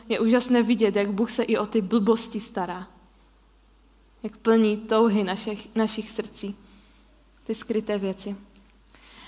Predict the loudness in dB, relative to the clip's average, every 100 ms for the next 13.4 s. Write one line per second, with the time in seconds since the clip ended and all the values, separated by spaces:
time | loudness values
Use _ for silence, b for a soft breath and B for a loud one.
0 | B 0 0 0 -2 -2 -2 -8 -20 -20
1 | -20 _ _ _ _ -20 _ _ _ _
2 | _ -10 -10 -8 -6 -6 -4 -6 -8 -18
3 | -20 b b b b b 2 2 4 0
4 | -2 -6 -10 -12 -20 -20 _ _ 2 4
5 | 4 2 0 0 -2 -2 -2 0 -4 -6
6 | -4 -2 0 0 0 -2 -2 -4 -6 -10
7 | -8 -6 -6 -8 -14 b b b b b
8 | b 0 2 4 2 -2 -2 -4 -4 -6
9 | -6 -6 -4 -2 -4 -4 -6 -6 -4 -4
10 | -6 -8 -10 -12 -12 -14 -12 -12 -10 -14
11 | -16 B B B B -2 0 0 0 0
12 | -2 -2 2 4 4 2 -2 0 -2 -2
13 | -2 -4 -8 -10